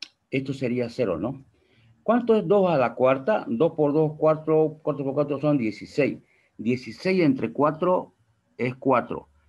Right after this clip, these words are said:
Quedaría cuatro x a la cuarta. Y este cuatro x a la cuarta por este x quedaría x a la quinta sobre cuatro.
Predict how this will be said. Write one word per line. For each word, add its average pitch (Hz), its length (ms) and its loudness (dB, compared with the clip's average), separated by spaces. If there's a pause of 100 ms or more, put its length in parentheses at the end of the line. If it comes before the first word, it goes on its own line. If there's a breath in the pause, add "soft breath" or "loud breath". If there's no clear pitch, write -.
(140)
Quedaría 131 640 2
cuatro 156 520 0
x 147 300 0
a 127 80 0
la 110 160 0
cuarta. - 580 0 (1080)
Y 139 200 4
este 190 320 0
cuatro 170 360 2
x 165 240 0
a 127 60 2
la 110 180 0
cuarta 143 680 0 (460)
por 110 160 0
este 139 360 -2
x 131 340 -2 (340)
quedaría 131 720 2 (680)
x 151 320 0
a 139 80 2
la 135 180 0
quinta 208 440 2
sobre 151 320 0
cuatro. - 460 0